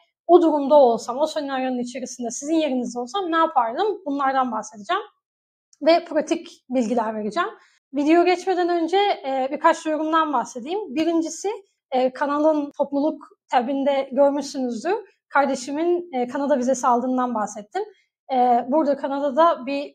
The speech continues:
college'a, e, college'dan kabul mektubu aldı ve, e, onun vize başvurusunu da hatta birlikte yaptık. Üç hafta içerisinde sonuçlandı. Onun zaten size duyurusunu yaptım. E, kendimiz Kanada hükümeti sitesinden yapmıştık ve sizin de yapabileceğinizi vesaire bahsetmiştim.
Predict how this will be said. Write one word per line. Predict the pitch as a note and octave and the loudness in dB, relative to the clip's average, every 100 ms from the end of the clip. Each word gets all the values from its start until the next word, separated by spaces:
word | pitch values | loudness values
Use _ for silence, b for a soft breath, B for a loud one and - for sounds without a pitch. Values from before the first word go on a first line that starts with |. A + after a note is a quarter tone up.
| - | -6
college'a, | C4+ C#4 G#3+ C#4 C4+ C4 | -4 -2 0 4 4 4
e, | - - A3+ A3+ A#3 - | -2 -8 -4 -2 -4 -6
college'dan | C4+ B3 E4 E4 | -8 -6 -4 -4
kabul | D#4 C4+ C#4+ | -4 -2 -2
mektubu | C4 C4+ C#4+ | -4 -4 2
aldı | B3 A3 G#3+ G4 b b b _ | 2 2 -2 -2 b b b _
ve, | C4 D#4+ F4+ F4 | 2 4 4 0
e, | C4+ C4 C4 | -2 -2 0
onun | C#4+ D4+ C#4+ | 0 0 0
vize | C4 D#4 | 2 4
başvurusunu | C#4 C#4 C4 B3+ E4+ F#4 | 2 0 -6 -6 -4 0
da | |
hatta | F4 B3+ C4+ | 0 2 0
birlikte | C4 C4+ - C#4 | 0 -4 -6 -6
yaptık. | A#3 G4+ G4+ | -6 -8 -6
Üç | E4 E4 | -8 0
hafta | D4+ - | 0 0
içerisinde | C#4 - B3+ - C4+ | -12 -8 -10 -8 -10
sonuçlandı. | C4 A#3+ G#3+ - G#3+ B3 | -10 -12 -14 -14 -10 -6
Onun | C4 C4 | -4 -2
zaten | A#3+ A#3 C4 B3 | -2 -2 -4 -6
size | B3 G#3+ | -6 -6
duyurusunu | B3 A#3 - D4+ | -6 -8 -10 -8
yaptım. | B3+ A3+ - F#4+ G#4 B B _ - | -6 -6 -6 -8 -8 B B _ -4
E, | B3 A#3+ | -4 -2
kendimiz | C#4 C4+ B3 C4+ C4+ - | 0 0 2 0 0 -4
Kanada | - C#4 C4 | -10 -6 -2
hükümeti | B3+ B3 B3+ B3 | -2 -2 -6 -6
sitesinden | - A#3+ - B3 B3 A#3+ B3 | -8 -8 -6 -4 -2 -2 -4
yapmıştık | A#3+ G#3 A3+ - E4+ C#4 | -8 -8 -12 -14 -8 -6
ve | |
sizin | - C#4 B3 C4+ | -6 -4 0 2
de | B3+ | 2
yapabileceğinizi | A#3+ B3+ A3+ A#3 A#3+ A#3+ G#3 A#3 | 0 -4 -4 -4 -2 -2 -2 -6
vesaire | G#3+ - A3+ A3+ | -6 -6 -4 -4
bahsetmiştim. | G#3+ G#3+ - - A3+ - | -6 -10 -16 -20 -12 -6